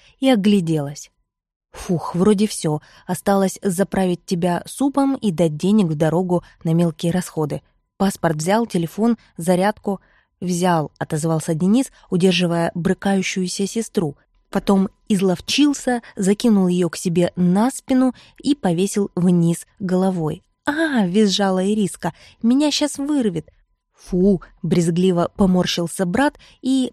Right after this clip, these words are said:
поспешил вернуть её в нормальное положение. «Так не вырвет?» «Неа!». «Пошли за стол, чур я первый». «Нет, я». Стараясь перегнать друг друга, они полетели на кухню.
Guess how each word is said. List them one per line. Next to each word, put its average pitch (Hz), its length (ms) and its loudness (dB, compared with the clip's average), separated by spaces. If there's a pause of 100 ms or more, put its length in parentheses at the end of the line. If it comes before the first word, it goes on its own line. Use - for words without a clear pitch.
поспешил 208 560 0
вернуть 190 400 2
её 190 300 0
в 175 80 -2
нормальное 180 600 2
положение. 175 720 0 (380)
«Так 170 240 0
не 165 100 4
вырвет?» 180 440 0 (340)
«Неа!». 180 520 0 (460)
«Пошли 220 280 2
за 185 140 0
стол, 156 260 -4
чур 233 240 0
я 220 160 4
первый». 156 340 -2 (200)
«Нет, 285 180 0
я». 196 260 -4 (380)
Стараясь 208 420 0
перегнать 185 440 0
друг 170 220 0
друга, 233 380 0 (220)
они 240 480 4 (120)
полетели 196 520 2
на 180 140 2
кухню. 175 540 -4